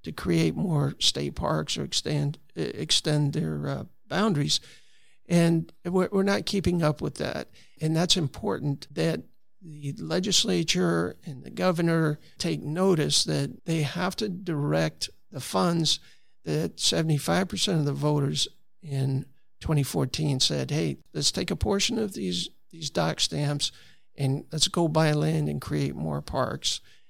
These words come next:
And we're, we're just not doing that. Uh, so this is one of the things that I think everybody who loves nature, who n-, needs it in order to survive and to live a happy life, they need to start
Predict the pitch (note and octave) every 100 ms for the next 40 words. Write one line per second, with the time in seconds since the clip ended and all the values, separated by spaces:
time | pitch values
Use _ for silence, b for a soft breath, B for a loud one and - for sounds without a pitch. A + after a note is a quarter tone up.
0 | - D3 C#3+ C#3 - D3+ C#3 D#3 - C#3+
1 | C3 - D#3+ C#3+ C#3 - G2+ - - C#3
2 | - - D#3 C#3 C#3 D3 F3+ F3 F3 F3
3 | D3+ D3 D#3+ D#3 C#3+ C#3+ D3 - b b
4 | b b b - C#3 D#3+ - - D#3 G3+
5 | G3+ G#3 G3 - - - - E3 D#3 D3+
6 | D3 b b b - C#3+ D3 D#3 D#3 -
7 | D#3+ D3+ C#3+ D#3 D3+ D3 D3+ - - F3
8 | D#3 D3 - - F3 F#3+ G#3 E3+ - C3+
9 | - - D#3 D3+ D#3 D3+ D3 C3+ - C3+
10 | D3+ F3 E3+ D3 D3 C3 C#3 D#3 D3+ -
11 | B2+ C3+ C3+ - D#3 D3+ D3+ - _ -
12 | D3+ D3+ D#3+ - - - D3+ D3